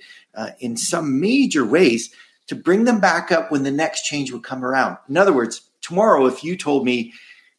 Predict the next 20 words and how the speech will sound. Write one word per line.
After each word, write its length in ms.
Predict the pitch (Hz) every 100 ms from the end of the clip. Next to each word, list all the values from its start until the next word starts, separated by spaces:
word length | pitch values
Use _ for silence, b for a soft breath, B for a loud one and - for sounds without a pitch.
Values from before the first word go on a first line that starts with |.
| _
"Hey, 220 | 120 131
Jeff, 240 | - 123
sorry, 340 | - 131 131 117
your 80 |
job 320 | 104 131 135 135
is 60 |
shifting. 460 | - 131 131 123 117
We're 100 | 135
gonna 180 | 160 127
need 300 | 123 123 123
you 80 |
to 60 | 104
pick 220 | - 131
up 120 | 117
a 20 | -
few 220 | - 127
more 160 | 120
skills 420 | 104 - 117 113 107
and 100 | 92
do 240 | 113 98